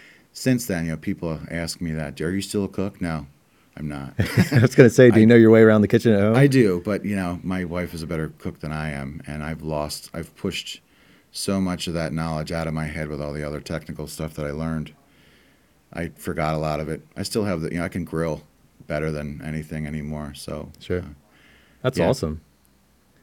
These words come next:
Speaker 1: That's
Speaker 2: Hey, w-, well, uh, you know, from, from turning celery to turning wrenches, I guess.
Speaker 1: Yeah, definitely.
Speaker 2: <laughs>
Speaker 1: Yeah.
Speaker 2: That's great.
Speaker 1: Yeah, my dad gives me, uh, crap about that. He's like, "Well, you,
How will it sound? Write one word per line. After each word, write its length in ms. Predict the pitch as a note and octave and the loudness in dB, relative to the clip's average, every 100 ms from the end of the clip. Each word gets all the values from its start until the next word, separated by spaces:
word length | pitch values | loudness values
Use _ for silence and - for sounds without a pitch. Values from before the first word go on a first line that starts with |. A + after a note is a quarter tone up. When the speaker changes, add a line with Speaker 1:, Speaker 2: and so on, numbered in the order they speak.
| _ | _
Speaker 1:
That's 160 | - B2+ | 4 4
Speaker 2:
Hey, 60 | |
w-, 200 | A#2 - - | 4 -4 -4
well, 300 | G2 G2 G#2+ - | 0 2 0 -2
uh, 340 | F#2+ F2 F2 - | 0 2 0 -2
you 80 | F#2+ | -2
know, 160 | F#2 | 0
from, 420 | F#2+ F#2 F2+ E2+ E2 - | 0 2 2 0 -4 -8
from 240 | - F2 D#2 - _ _ - | -2 -2 -4 -12 _ _ -6
turning 320 | - A2+ G#2 | 4 6 6
celery 400 | F#2+ G#2 A#2+ F#2+ | 6 6 8 6
to 100 | F2+ | 4
turning 360 | E2+ A2+ G2+ F#2 | 2 4 4 4
wrenches, 380 | G2 C#3 F#2+ F2+ | 2 4 2 2
I 100 | E2 | 2
guess. 320 | E2+ - - - | 0 -2 -8 -8
Speaker 1:
Yeah, 240 | E2 G2 | -2 -2
definitely. 600 | E2 F#2+ G2 F#2 E2 E2 C#3 - A#2 | -2 2 2 2 0 4 2 4 0
Speaker 2:
<laughs> 140 | - F#2 | 0 0
Speaker 1:
Yeah. 240 | F2+ E2+ D#2+ | -2 -4 -8
Speaker 2:
That's 260 | - - | -12 -12
great. 400 | - - - - - - - - - - | -8 -8 -4 -6 -6 -20 -20 -20 -20 -6
Speaker 1:
Yeah, 180 | F#2+ F2+ | -4 -2
my 160 | F2 | -4
dad 320 | E2 F#2 F2+ | -4 -4 -4
gives 240 | E2 F2+ E2 | -4 -6 -4
me, 320 | F2 E2 D#2+ | -4 -4 -4
uh, 240 | D#2 D#2+ D2 _ _ _ _ _ _ _ _ _ _ | -4 -4 -8 _ _ _ _ _ _ _ _ _ _
crap 260 | - E2+ D#2+ | -6 -4 -4
about 320 | E2+ E2+ D#2+ | -4 -4 -6
that. 160 | E2 D#2+ | -6 -6
He's 140 | F2 | -4
like, 140 | F2+ F2+ | -6 -4
"Well, 240 | A#2+ D3 | -2 0
you, 200 | D3+ A2 | 0 -2